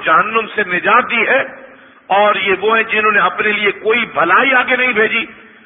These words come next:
اور کوئی نیک عمل اپنے لیے آگے کر کے نہیں بھیجا، اور بغیر کسی نیک عمل کے، بغیر کسی نیکی کے اللہ تعالیٰ نے انہیں جنت عطا فرما دی ہے۔ جب وہ جنت میں داخل ہوں گے تو اللہ تعالیٰ فرمائے گا، "جو کچھ تمہیں نظر آئے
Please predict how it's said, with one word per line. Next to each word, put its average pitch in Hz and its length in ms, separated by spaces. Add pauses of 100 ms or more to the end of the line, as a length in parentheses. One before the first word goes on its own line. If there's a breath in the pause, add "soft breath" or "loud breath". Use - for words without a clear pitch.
(120)
اور 202 200
کوئی 226 360
نیک 190 540
عمل 214 260
اپنے 202 280
لیے 202 180
آگے 190 300
کر 180 160
کے 170 140
نہیں 151 180
بھیجا، 123 280 (640)
اور 196 220
بغیر 226 500
کسی 269 300
نیک 262 240
عمل 220 240
کے، 143 180 (680 soft breath)
بغیر 208 400
کسی 208 380
نیکی 196 420
کے 208 120
اللہ 196 380
تعالیٰ 196 320
نے 208 80
انہیں 190 280
جنت 175 420
عطا 160 200
فرما 143 360
دی 123 220
ہے۔ 117 80 (540 soft breath)
جب 196 240
وہ 208 60
جنت 240 380
میں 240 100
داخل 220 360
ہوں 226 200
گے 175 180 (580 soft breath)
تو 190 60
اللہ 226 320
تعالیٰ 208 280
فرمائے 196 440
گا، 220 100
"جو 220 280
کچھ 226 280
تمہیں 208 240
نظر 190 320
آئے 190 200